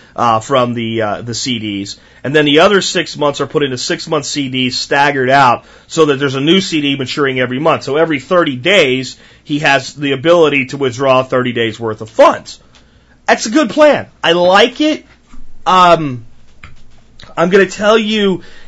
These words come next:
that I would probably get about two weeks' worth of the sixty days that you're gonna reserve, and I would get a safe or a firebox, and I would convert it to cash,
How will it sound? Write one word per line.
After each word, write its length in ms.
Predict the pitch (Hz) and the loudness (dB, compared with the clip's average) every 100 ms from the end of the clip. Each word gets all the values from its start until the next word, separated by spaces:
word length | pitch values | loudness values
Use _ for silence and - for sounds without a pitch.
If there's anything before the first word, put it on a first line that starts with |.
| - | -2
that 100 | 147 | 2
I 100 | 165 | 6
would 180 | 175 151 | 4 2
probably 600 | - 180 202 220 185 175 | 2 4 4 4 -2 -6
get 220 | 151 165 | 0 4
about 460 | 156 147 151 135 - | 4 4 2 2 -4
two 200 | - 202 | -6 -6
weeks' 420 | 170 185 185 - | -4 -6 -6 -4
worth 300 | 180 180 175 | -2 -2 -2
of 140 | 165 | -8
the 100 | 131 | -8
sixty 460 | 120 180 170 - 156 | -6 -4 -4 -6 -6
days 420 | 127 135 170 196 | -2 0 0 -2
that 100 | 143 | -6
you're 140 | 143 143 | -6 -2
gonna 180 | 143 | -2
reserve, 720 | 139 131 110 127 135 180 190 - - _ _ _ - | -2 -4 -2 0 2 2 0 -8 -20 _ _ _ -6
and 260 | 135 143 143 | 0 2 4
I 80 | |
would 180 | 143 143 | 2 2
get 140 | 127 131 | 0 0
a 120 | 120 | -2
safe 720 | - - 156 165 160 156 - | -4 0 0 0 -2 -6 -10
or 200 | 123 123 | -6 -4
a 60 | 104 | -6
firebox, 960 | - - 123 147 165 156 156 156 156 | -8 -4 2 4 4 4 4 4 4
and 80 | 151 | -2
I 60 | 120 | -2
would 180 | 120 113 | -4 -6
convert 480 | 127 110 127 135 | -12 -8 -6 -4
it 200 | 131 123 | -6 -8
to 120 | - 98 _ - | -14 -16 _ -18
cash, 760 | - 98 117 170 202 - - | -10 -4 0 0 -2 -12 -18